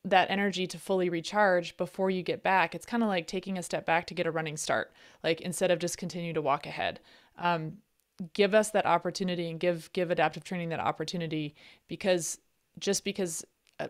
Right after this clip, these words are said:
because we do listen to those, those surveys, it does account for that, and we will ramp you up appropriately. Um, and it might ramp up faster if you give yourself just one or two more days of recovery.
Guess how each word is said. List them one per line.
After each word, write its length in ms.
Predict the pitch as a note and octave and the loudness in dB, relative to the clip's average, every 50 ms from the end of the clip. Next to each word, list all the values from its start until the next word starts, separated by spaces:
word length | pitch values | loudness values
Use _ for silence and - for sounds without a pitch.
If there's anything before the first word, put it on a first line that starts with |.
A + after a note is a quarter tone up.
| - - | -8 -8
because 300 | F#3+ F3 G3+ G3 F3 E3 - _ _ _ - | -4 0 0 0 0 -2 -10 _ _ _ -6
we 160 | G3 F#3 F3 | -6 -6 -4
do 240 | D#3 - G#3+ A3 A#3 | -2 2 4 4 6
listen 300 | A3+ G#3+ G3 - A3 G#3 | 6 4 4 4 0 0
to 80 | G3 | 0
those, 400 | F#3 F#3 F3+ E3+ D#3+ - - - _ | 2 2 2 2 0 -6 -8 -10 _
those 180 | - F3 E3 - | -2 -2 0 0
surveys, 480 | - F3 F3+ G3+ A#3 C4+ C#4 C4 - _ - - _ | 0 -2 0 0 0 -2 -2 -4 -10 _ -20 -20 _
it 160 | - - D3+ - | -12 -12 -6 2
does 240 | G3 F3+ F3+ F#3 | 4 6 6 6
account 320 | G3+ G3 - G3 F#3+ F#3+ - | 2 -2 -2 -4 -6 -6 -6
for 120 | - G#3 | -8 -4
that, 320 | G3 A3 A#3+ B3 - - _ _ - - - - - | -2 0 0 0 -2 -4 _ _ -20 -20 -20 -20 -10
and 180 | - F3+ F#3 F#3 | -6 -4 -2 0
we 80 | F#3+ F#3 | 0 0
will 260 | E3 F#3+ A3+ A#3 A#3 | 2 2 2 2 4
ramp 280 | G#3+ G3+ G3+ G3 - | 2 0 -2 -2 -2
you 80 | F3+ F3+ | -2 -2
up 100 | E3+ - | -2 -2
appropriately. 760 | E3 - - F3+ F3 E3+ - E3 D3+ - D#3 D#3 D3+ D#3 D3+ _ - - - _ _ - | -6 -4 -2 -2 -2 -2 -2 -6 -6 -4 -4 -4 -6 -6 -10 _ -20 -20 -20 _ _ -4
Um, 300 | F3 E3+ E3 E3 D#3+ - _ | -2 -2 -2 -2 -4 -10 _
and 140 | - E3+ E3+ | -8 -6 -6
it 100 | E3 - | -6 -4
might 220 | F3 F3 E3+ F3 | -2 -2 -2 -2
ramp 220 | F#3 F#3+ F#3 F3+ - | -2 -4 -4 -4 -6
up 120 | D#3+ - | -8 -6
faster 540 | - A3 A3 A#3 A3+ - - F3+ E3+ E3 - - | 0 2 2 2 2 0 -2 -2 0 -2 -2 -4
if 120 | E3 - | -10 -10
you 80 | E3 E3 | -10 -6
give 180 | D3+ F#3 E3+ | -4 -4 -2
yourself 360 | E3+ F3 D#3+ - F3 D#3+ D#3+ - | -2 -2 -4 -2 -2 -4 -4 -4
just 260 | - D#3+ D#3 - - _ _ _ _ - _ _ - | -6 -6 -6 -8 -14 _ _ _ _ -20 _ _ -12
one 240 | - F#3 F#3 F#3 F3+ | -10 -6 -6 -4 -2
or 100 | F3+ F3+ | -4 -2
two 180 | F3+ - G3+ F#3 | -2 -2 -2 -2
more 180 | F3 E3 E3 | -2 -2 -2
days 240 | D#3 D#3 D#3 D3 D3+ | 0 0 0 0 0
of 80 | D#3 - | -4 -8
recovery. 540 | - - - - - - - - F3+ - | -8 -8 -8 -8 -8 -6 -8 -8 -8 -10